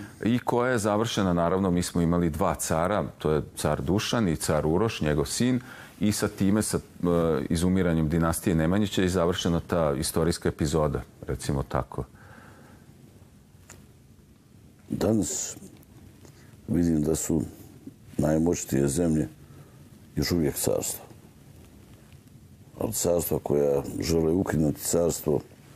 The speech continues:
Speaker 2: drugim zemljama, afričkim, recimo, ili azijskim. Srbija je nekad bilo carstvo.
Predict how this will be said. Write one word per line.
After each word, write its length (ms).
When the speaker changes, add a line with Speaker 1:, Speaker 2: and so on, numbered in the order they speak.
Speaker 2:
drugim 400
zemljama, 380
afričkim, 600
recimo, 600
ili 280
azijskim. 680
Srbija 340
je 80
nekad 180
bilo 200
carstvo. 420